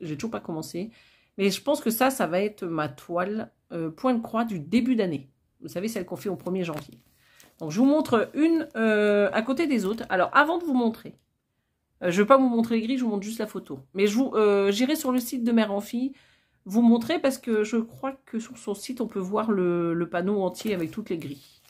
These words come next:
Voilà. Juste une petite aparté. Donc voilà, euh, la première grille, donc Snow Village, donc le village des petits bonhommes de neige. Donc, euh, je suis une fan de bonhommes de neige. Euh, j'adore ça. <laughs> J'ai plein de bibelots bonhommes de neige, j'ai plein de, j'ai des peluches, j'ai plein de petites choses à la maison.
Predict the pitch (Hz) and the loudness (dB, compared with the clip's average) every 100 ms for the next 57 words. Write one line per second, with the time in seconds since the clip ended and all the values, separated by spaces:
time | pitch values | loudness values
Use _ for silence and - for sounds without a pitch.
0 | _ 147 131 - _ _ _ _ - - | _ -12 -12 -14 _ _ _ _ -20 -20
1 | _ _ 190 214 185 - 151 131 - - | _ _ -8 -6 -6 -6 -6 -8 -12 -20
2 | _ _ _ _ 160 151 202 233 151 - | _ _ _ _ -10 -2 2 2 0 -4
3 | - 170 160 156 147 143 190 214 180 156 | -12 -6 -2 0 0 0 -2 -2 -6 -6
4 | 131 190 220 233 233 165 160 - 202 226 | -6 -6 -4 -2 -2 -4 -8 -8 -4 -4
5 | - 170 165 180 117 - - - 143 139 | -6 -14 -10 -8 -8 -10 -18 -18 -16 -14
6 | 139 165 185 165 165 - _ _ _ 160 | -12 -8 -8 -8 -12 -14 _ _ _ -20
7 | 160 185 170 160 156 - - - - 127 | -12 -8 -6 -6 -8 -12 -20 -20 -16 -12
8 | 131 - 131 - - 220 - 240 208 170 | -10 -10 -14 -14 -2 0 4 4 4 2
9 | 175 170 151 135 151 226 - _ _ _ | 0 0 0 0 -2 -8 -16 _ _ _
10 | _ _ _ _ _ _ - 156 147 170 | _ _ _ _ _ _ -10 -6 -2 0
11 | 135 - - _ 131 - - 277 - _ | -2 -6 -16 _ -14 -4 4 4 2 _
12 | _ _ - - - - - 208 262 285 | _ _ -20 -18 -16 -10 -2 -2 4 6
13 | 277 233 226 247 220 254 269 208 190 165 | 6 6 6 6 4 4 2 2 0 0
14 | 165 165 214 208 147 196 214 214 185 170 | -2 -2 -4 -4 -8 -6 -4 -2 -2 0
15 | 160 165 185 175 156 196 175 143 202 190 | -2 -4 -6 -6 -6 -4 -4 -4 -4 -4
16 | - - 190 185 156 156 123 117 | -8 -10 -6 -4 -4 -4 -6 -12